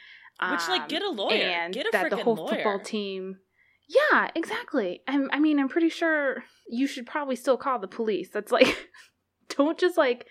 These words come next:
Speaker 2: back off from that.
Speaker 1: Right. Like, you should call the police about the whole, you know,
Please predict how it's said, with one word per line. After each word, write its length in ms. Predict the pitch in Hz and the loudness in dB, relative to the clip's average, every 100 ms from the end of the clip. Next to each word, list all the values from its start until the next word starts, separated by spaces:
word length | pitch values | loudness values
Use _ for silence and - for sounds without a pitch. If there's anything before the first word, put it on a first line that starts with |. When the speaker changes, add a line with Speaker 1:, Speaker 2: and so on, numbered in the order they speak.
| - - - _ | -20 -20 -20 _
Speaker 2:
back 300 | 233 214 220 | 6 6 2
off 200 | 156 - | 0 -2
from 180 | 151 127 | -6 -8
that. 220 | - - - _ 208 196 | -10 -12 -14 _ -20 -4
Speaker 1:
Right. 380 | 339 554 294 175 - | 0 0 -2 -4 -10
Like, 220 | 247 262 | -8 -6
you 80 | 277 | -6
should 200 | 294 262 | -6 -10
call 240 | - 233 247 | -6 -4 -4
the 80 | 349 | -6
police 400 | - 233 247 - | -8 -8 -8 -8
about 360 | 202 196 190 - _ _ | -4 -4 -4 -8 _ _
the 180 | 185 190 | -6 -4
whole, 580 | 208 196 180 165 143 - _ _ | -4 -2 -2 -2 -6 -10 _ _
you 220 | - 185 | -12 -10
know, 460 | 165 143 139 147 | -8 -8 -8 -10